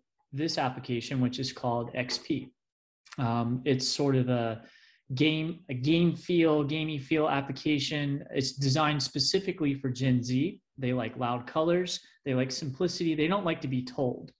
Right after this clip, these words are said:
They like to explore on their own. And we want to begin to teach Nikki the value of skills and show her the activities she's participating in today are helping her gain skills. We also want her to understand how skills relate to the workforce.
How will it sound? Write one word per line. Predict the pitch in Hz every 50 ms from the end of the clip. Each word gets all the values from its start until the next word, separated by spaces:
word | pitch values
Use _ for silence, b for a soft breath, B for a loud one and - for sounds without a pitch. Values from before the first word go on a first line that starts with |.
| _ _
They | 135 127
like | 123 123 120 127
to | 139
explore | 135 135 - - - 151 139 131 123
on | 120 113
their | 113 113 117
own. | 120 127 131 - - - - b b b b b b b b b b
And | 170 170
we | -
want | 196 214 247
to | 269 262
begin | 262 196 202 202
to | 185 160
teach | - - 180 175 170 -
Nikki | - 160 165 165 - 165 156 143
the | 135 131
value | 123 135 127 135 139 127 135 131
of | 131 -
skills | - - - 147 139 139 175 170
and | 175 151
show | - - 170 165
her | 156
the | 151 147
activities | - 123 131 127 127 - 147 143 147 139 135
she's | 131 - 143 131 -
participating | _ 127 - - 151 131 - 135 131 139 139 135 131 127
in | 127 120
today | 123 - 123 143 196 214 190 170 160
are | - 143 143 127
helping | 127 135 131 135 139 127
her | 120 123 123 117 120 B B B B B B -
gain | 143 156 165 160 156
skills. | 139 - - 147 - - 123 - -
We | 135
also | 143 151 160 156 - 190
want | 160 151 151 147
her | 139 131
to | 135
understand | - 135 139 143 127 - - - 175 185 180 160
how | 139 139 139 131
skills | - - - - 143 135 127 120
relate | 127 123 123 131 139 135
to | - -
the | 135 131
workforce. | 127 123 123 135 - - - - 143 123 120 139 -